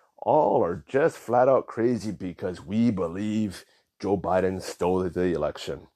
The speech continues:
There's no evidence, they say. Absolutely none. Even though more were testifying today over there in, uh, where were they? I think they were in Michigan or somewhere else. I'm, I,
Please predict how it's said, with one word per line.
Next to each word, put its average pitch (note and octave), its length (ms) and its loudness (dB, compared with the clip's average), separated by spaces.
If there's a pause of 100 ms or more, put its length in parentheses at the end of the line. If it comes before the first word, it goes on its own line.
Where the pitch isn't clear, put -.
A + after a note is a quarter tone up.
(240)
There's A#2+ 220 0
no C3+ 180 6
evidence, G#2+ 400 2
they - 140 -14
say. F2 340 -12 (280)
Absolutely D3 800 2
none. G#2+ 380 -2 (440)
Even C3+ 240 4
though A2+ 360 4 (100)
more G2+ 300 6
were F#2 120 4
testifying G#2 800 4
today G2 520 -2 (300)
over A2 280 2
there G#2+ 340 2 (220)
in, G2+ 200 -2
uh, F2+ 200 4
where A#2 160 4
were A#2 180 4
they? E2+ 120 -4
I D#2+ 60 -6
think A2 180 -6
they A2+ 80 -2
were G#2 160 0
in F#2 120 -6
Michigan C3+ 460 0
or F2 120 -2
somewhere A#2 400 4
else. G2 180 4
I'm, F2+ 180 -4
I, A2+ 80 4